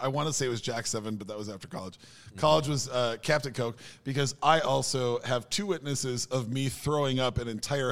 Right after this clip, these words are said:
Speaker 1: half of a chicken sandwich.
Speaker 2: <laughs>
Speaker 1: And they were like, "Dude, you didn't even bite it." And I'm like, "Oh, I'm pretty sure I had to, to get there." Like, "I, we looked at it. Like, you threw up in the garbage can. That was a half a sandwich
Speaker 2: <laughs>
Speaker 1: just sitting in perfect form." Uh,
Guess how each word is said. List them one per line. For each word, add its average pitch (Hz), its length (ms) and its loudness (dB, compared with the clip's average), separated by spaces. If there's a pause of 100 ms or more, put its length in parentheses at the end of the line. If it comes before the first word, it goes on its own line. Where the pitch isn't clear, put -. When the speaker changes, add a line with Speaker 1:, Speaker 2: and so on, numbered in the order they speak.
(120)
Speaker 1:
half 127 320 -2
of 107 120 -8
a 107 80 -6 (200)
chicken 117 260 -6
sandwich. 85 560 -10
Speaker 2:
<laughs> 226 100 -12 (300)
Speaker 1:
And 139 100 -2
they 170 80 6
were 185 80 6
like, 160 160 4
"Dude, 190 180 4
you 175 140 4
didn't 180 220 2
even 147 300 2
bite 127 280 2
it." 90 200 -10
And 123 100 -2
I'm 147 80 0
like, 147 140 -2
"Oh, 180 60 -4
I'm 180 120 0
pretty 202 220 2
sure 165 180 -4
I 139 60 4
had 135 260 0
to, 127 180 -4
to 110 60 -6
get 113 180 -12
there." 104 120 -12
Like, 107 200 -14 (100)
"I, 117 200 -4 (100)
we 127 160 -4
looked 139 240 -2
at 104 140 -8
it. 95 140 -12 (100)
Like, 101 160 -12 (500)
you 139 140 -2
threw 180 200 0
up 139 120 0
in 131 60 -4
the 135 60 -4
garbage 120 320 0
can. 113 200 -2
That 117 100 -4
was 113 120 -4
a 98 80 -8
half 117 280 -4
a 101 60 -8
sandwich 101 540 -4
Speaker 2:
<laughs> 117 60 -10
Speaker 1:
just 127 360 -4 (280)
sitting 151 460 2
in 120 220 -4
perfect 120 560 -6 (340)
form." 95 460 -4 (640)
Uh, 139 240 6